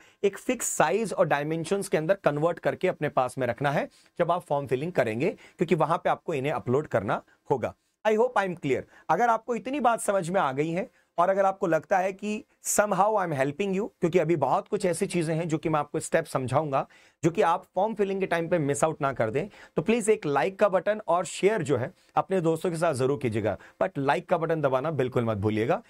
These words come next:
ये बड़ा इंपॉर्टेंट होगा, ठीक है? Now, let us, let us talk about the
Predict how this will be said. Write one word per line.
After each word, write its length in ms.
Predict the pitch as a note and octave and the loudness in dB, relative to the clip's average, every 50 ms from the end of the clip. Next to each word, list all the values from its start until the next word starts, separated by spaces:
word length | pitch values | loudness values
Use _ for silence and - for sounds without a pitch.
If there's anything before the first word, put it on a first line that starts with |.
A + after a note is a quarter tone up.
| _ _ - C3+ | _ _ -6 -2
ये 120 | D3+ G#3+ | 0 2
बड़ा 220 | G#3 E3 D3+ D3+ C#3+ | 4 4 2 2 0
इंपॉर्टेंट 480 | C3+ C3 A#2 A#2+ A2+ - A#2 A2+ G2 | -2 -2 -4 -4 -2 -2 -4 -4 -2
होगा, 200 | A2 G2+ G2+ - | -2 0 0 0
ठीक 200 | G2+ - E3 - | 0 2 2 2
है? 80 | A#3+ D4 - _ _ _ _ - | 2 0 -2 _ _ _ _ -2
Now, 240 | E3 G3+ A3 E3+ - - _ _ - D#3+ | 2 2 2 2 0 -6 _ _ -4 0
let 200 | G3 A3 C4+ C4 | 2 2 2 0
us, 80 | - - _ _ _ _ _ _ _ - E3 | -2 -6 _ _ _ _ _ _ _ -2 0
let 160 | E3+ G3 A3+ C4+ | 2 2 2 2
us 100 | C4 - - | 0 0 0
talk 160 | A3+ G#3+ - | 0 0 0
about 300 | A3 F3 G3 G3 G3+ G3+ | 0 2 2 2 0 -2
the 80 | C#4+ A3 | -8 -8